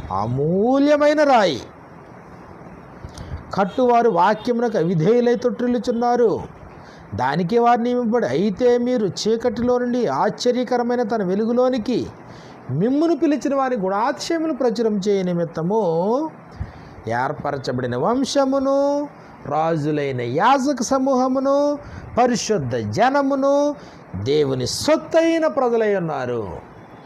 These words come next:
ఒకప్పుడు ప్రజగా ఉండక ఇప్పుడు దేవుని ప్రజలైతిరి,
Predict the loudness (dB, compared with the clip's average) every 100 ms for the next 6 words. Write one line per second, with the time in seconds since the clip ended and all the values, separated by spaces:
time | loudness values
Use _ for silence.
0 | -20 -20 -18 -6 -4 0 0 2 0 0
1 | -2 0 2 4 4 0 0 2 0 0
2 | 0 2 2 2 0 0 2 2 0 0
3 | 0